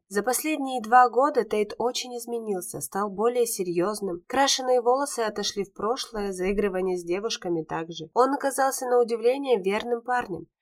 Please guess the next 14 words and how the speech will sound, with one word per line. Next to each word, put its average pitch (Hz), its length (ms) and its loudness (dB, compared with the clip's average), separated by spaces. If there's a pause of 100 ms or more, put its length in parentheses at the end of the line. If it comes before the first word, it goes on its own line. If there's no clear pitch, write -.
(260)
В 220 60 2
итоге 285 260 2
сдался 240 560 0
и 214 200 -2
принял 240 460 -2
предложение 190 680 -4
отца 233 300 -4
работать 220 500 -4
на 180 140 -2
него 180 320 -4
в 240 60 -8
его 180 280 -2
архитектурной 190 840 -4
фирме. 165 420 -8